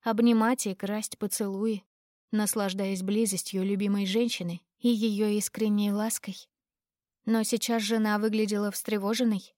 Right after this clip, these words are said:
и не сказать, чтобы ему это слишком нравилось. Ревность к брату была иррациональна, но неискоренима. И он мог многое на тормозах спустить ради Влада, но только не попытку забрать Милолику и его пару. "Любимый.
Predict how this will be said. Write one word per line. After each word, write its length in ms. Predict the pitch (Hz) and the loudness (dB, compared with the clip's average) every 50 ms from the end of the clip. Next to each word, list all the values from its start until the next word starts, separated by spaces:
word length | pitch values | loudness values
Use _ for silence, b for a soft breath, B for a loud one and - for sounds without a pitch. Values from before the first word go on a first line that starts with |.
| _ _ | _ _
и 100 | - 214 | 0 2
не 140 | 220 226 214 | 4 4 2
сказать, 420 | - - 240 240 220 277 294 - | 2 0 0 0 0 0 -2 -2
чтобы 280 | - - - 190 185 190 | -2 -4 -4 -2 -2 -2
ему 280 | 175 196 196 202 202 | 0 0 0 2 0
это 160 | 202 190 - 202 | 0 -2 -2 -4
слишком 460 | - - 220 208 - - 214 214 214 | -2 0 0 0 0 0 0 2 2
нравилось. 540 | 208 208 190 180 180 180 185 - - - - _ _ _ _ _ _ _ _ _ | 2 0 0 -2 -2 -4 -4 -6 -8 -10 -12 _ _ _ _ _ _ _ _ _
Ревность 560 | 247 247 269 269 262 240 226 220 214 - 214 | 4 6 6 6 6 4 2 2 2 0 -2
к 60 | 208 | -2
брату 400 | 208 214 220 240 254 254 - 196 | 0 0 2 0 0 0 -2 -2
была 280 | 190 202 202 202 202 202 | 0 0 0 2 2 2
иррациональна, 1000 | 208 214 208 208 208 214 208 - - 214 208 208 214 214 233 247 233 202 175 - - _ _ | 2 2 2 2 0 0 0 0 0 2 2 2 2 2 2 2 2 0 -2 -4 -10 _ _
но 160 | - 214 214 214 | 0 2 4 4
неискоренима. 840 | 214 214 214 214 208 - - 226 233 226 220 202 180 175 175 170 - _ _ _ _ _ _ _ _ _ _ _ | 4 4 2 2 0 -2 0 2 4 4 4 4 2 0 -4 -6 -12 _ _ _ _ _ _ _ _ _ _ _
И 120 | _ 240 233 | _ 2 4
он 220 | 240 247 247 254 | 6 6 8 8
мог 220 | 254 262 247 - 254 | 8 8 6 6 6
многое 460 | 254 269 262 294 294 247 202 196 190 | 6 8 8 6 6 4 2 0 0
на 120 | 190 185 | -2 -2
тормозах 480 | - 202 196 208 208 208 208 262 262 - | -2 0 0 2 2 2 0 -2 -2 -4
спустить 460 | - - 185 175 - - 196 185 - | -6 -8 -8 -8 -4 -6 -6 -4 -2
ради 240 | 208 196 196 190 208 | -2 -2 0 -2 -2
Влада, 420 | 190 208 196 190 180 175 185 175 - _ _ _ _ _ _ _ | -2 -2 -2 -2 -2 -4 -6 -8 -10 _ _ _ _ _ _ _
но 200 | 214 214 214 202 | 0 2 2 2
только 380 | - 208 202 196 - 214 208 | 0 0 -2 0 0 0 2
не 140 | 208 214 220 | 2 2 2
попытку 480 | 226 233 220 - 254 233 - - 190 180 | 2 0 2 2 0 0 0 -4 -4 -2
забрать 400 | 180 196 185 196 202 185 - - | 0 -2 0 0 -2 -4 -2 0
Милолику 640 | 220 214 214 208 214 220 214 190 - - 175 - - _ _ | 0 2 2 2 2 0 0 -2 -4 -6 -12 -12 -12 _ _
и 80 | - 214 | -2 0
его 300 | 196 220 202 196 196 190 | 2 2 2 0 -2 -2
пару. 400 | - 226 233 220 190 175 170 - _ _ _ _ _ _ _ _ _ _ _ _ _ _ _ _ _ _ _ _ _ _ _ _ - | 0 -2 0 0 -2 -6 -8 -12 _ _ _ _ _ _ _ _ _ _ _ _ _ _ _ _ _ _ _ _ _ _ _ _ 2
"Любимый. 680 | 233 220 220 208 208 190 196 214 208 220 208 202 190 | 4 4 4 4 2 0 0 2 2 4 2 2 0